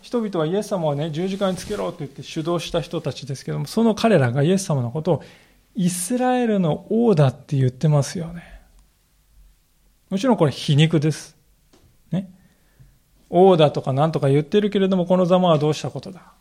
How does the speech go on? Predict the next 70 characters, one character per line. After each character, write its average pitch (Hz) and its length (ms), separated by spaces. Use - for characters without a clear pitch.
そ 185 160
こ 208 100
か 220 80
ら 196 80
降 208 80
り 220 100
て 180 120
き - 80
て 170 100
み 147 100
ろ。 120 220
そ 175 160
し 175 80
た 185 100
ら 151 120
信 175 240
じ 151 100
て 151 100
や 143 120
る 135 80
か 135 120
ら。 117 220
そ - 200
う 139 60
い 131 120
う 123 40
意 - 40
味 117 100
で 135 80
あ 160 60
り 165 80
ま - 120
す。 - 160
こ 175 100
の 180 60
時 175 140
彼 180 200
ら 156 60
は 151 40
ま 151 140
た 196 100
も 165 180
思 170 200
い 170 40
込 170 120
み 175 100
に 170 60
と 151 120
ら 160 80
わ 156 80
れ 131 60
て - 80
お 160 40
り 170 60
ま 170 120
し - 120
た。 - 120
王 170 200
と 160 100
い 143 60
う 147 40
も 170 120
の 190 80
は 170 120
立 135 180
派 175 140
な 160 160
王 190 200
座 165 140
に 175 240